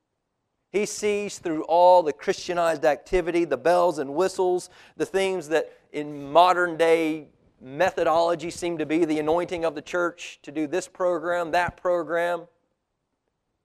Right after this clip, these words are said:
Jesus says, "I'm looking through those things.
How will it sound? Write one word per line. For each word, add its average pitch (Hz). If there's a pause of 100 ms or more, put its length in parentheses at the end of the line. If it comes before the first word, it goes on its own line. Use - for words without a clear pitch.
(800)
Jesus 147
says, 139 (1040)
"I'm 180
looking 185
through 208
those 113
things. -